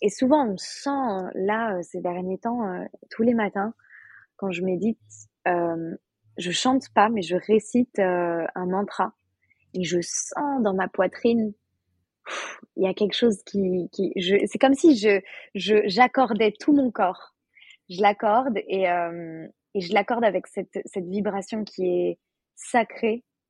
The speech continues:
de, de, de, de cette conscience, euh, euh, ultime, cette conscience universelle.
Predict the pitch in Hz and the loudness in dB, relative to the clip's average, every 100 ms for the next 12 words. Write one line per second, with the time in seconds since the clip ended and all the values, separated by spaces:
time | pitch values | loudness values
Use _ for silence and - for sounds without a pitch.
0 | - 190 180 180 180 180 170 170 170 170 | -6 -2 -2 -2 -4 -4 -4 -6 -10 -10
1 | _ _ _ 190 170 185 _ - 226 196 | _ _ _ -8 -4 -6 _ -4 -4 -2
2 | 226 220 - 190 170 170 165 165 - - | -4 -4 -2 -2 0 -2 -6 -10 -12 -8
3 | 180 170 165 160 - _ _ _ _ _ | -6 -6 -6 -8 -10 _ _ _ _ _
4 | 220 196 - 214 208 196 180 - 208 - | 2 2 0 2 2 2 -2 -2 -4 -2
5 | 208 202 208 190 180 180 - 202 | -6 -4 -4 -2 -2 -4 -2 0